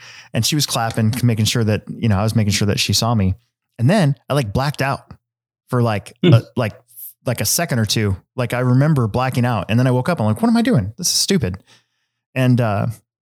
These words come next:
Speaker 1: but I used to shake all the time, uh, when I was younger. And then I used to get really, really nervous before races. I still do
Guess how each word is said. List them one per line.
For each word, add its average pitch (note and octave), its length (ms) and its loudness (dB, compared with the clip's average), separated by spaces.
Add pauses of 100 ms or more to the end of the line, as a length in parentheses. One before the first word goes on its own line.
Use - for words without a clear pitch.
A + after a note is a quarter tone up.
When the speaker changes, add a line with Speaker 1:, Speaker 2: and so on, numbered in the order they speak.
(160)
Speaker 1:
but C#3 120 -4
I F3 60 0
used G#3+ 160 0
to C3+ 60 0
shake B2+ 300 0 (140)
all C#3+ 220 2
the A#2 120 0
time, D3 800 2 (260)
uh, A2 300 0
when A2+ 180 2
I G#2+ 80 0
was G#2 200 0
younger. A2+ 440 0 (600)
And D3 80 2
then F#3 60 2
I G#3 60 2
used G3 100 2
to - 60 -4
get D3 80 2
really, D3+ 200 2
really C#3 220 2
nervous A2+ 300 2
before A2 280 -2
races. G2 460 0
I B2+ 60 -2
still C#3 220 0
do G#2+ 360 0